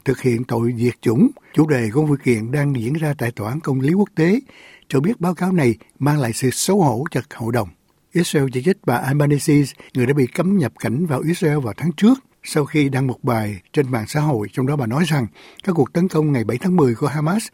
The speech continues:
là do những gì bà mô tả là sự đàn áp của Israel đối với Gaza. Bà nói với Hội đồng Nhân quyền rằng các cuộc tấn công của Israel ở Gaza là giai đoạn tệ hại nhất của cuộc đàn áp lịch sử. Cũng tin thế giới, các chính trị gia Úc đã hoan nghênh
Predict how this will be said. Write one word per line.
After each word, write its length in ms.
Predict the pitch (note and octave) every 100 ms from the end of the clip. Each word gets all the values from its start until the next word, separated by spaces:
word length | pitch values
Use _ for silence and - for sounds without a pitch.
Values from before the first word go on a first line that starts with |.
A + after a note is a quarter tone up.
| -
là 120 | B2
do 140 | A2 D3
những 260 | D#3+ F3
gì 160 | D3+ G#2+
bà 120 | A2
mô 180 | A2+ C#3+
tả 200 | B2 A#2+
là 80 | D#3
sự 180 | -
đàn 240 | B2 A#2+ G2
áp 220 | A#2+ -
của 100 | C#3+
Israel 300 | D#3+ E3+ D3+ D3 -
đối 160 | C3 D#3
với 300 | D3+ D#3+ G3+ -
Gaza. 440 | C3 B2+ A#2 B2 A2 _ _ -
Bà 100 | A#2+
nói 240 | C#3+ F3+
với 140 | G#3 E3
Hội 100 | D3
đồng 180 | B2
Nhân 140 | A#2+ D#3+
quyền 220 | D#3 C3
rằng 240 | A2+ C3 A2
các 140 | F3+
cuộc 220 | - A#2
tấn 160 | - G#3
công 200 | E3+ D3
của 200 | C#3 A#2
Israel 400 | G3+ F#3 - D3+
ở 160 | C#3 C#3+
Gaza 440 | D3+ D#3+ C3 D#3 D3+ - -
là 180 | B2 A#2+
giai 240 | G#2+ D3
đoạn 180 | C3+ G#2+ G2+
tệ 120 | B2
hại 200 | G#2+ A2 A2+
nhất 140 | A#3 -
của 120 | - D3
cuộc 220 | C3+ A2 _
đàn 220 | B2+ F#2+
áp 160 | C3 C#3 -
lịch 140 | G#2
sử. 320 | - G#2+ G#2+ C#3+ - -
Cũng 160 | C3+
tin 160 | D3 C3+
thế 120 | B2+
giới, 240 | C#3 C#3+ F3+
các 140 | A3+
chính 100 | -
trị 160 | G#3 D3
gia 60 | D#3
Úc 180 | A3
đã 100 | D#3+
hoan 280 | D#3+ E3+ E3+
nghênh 180 | E3+ E3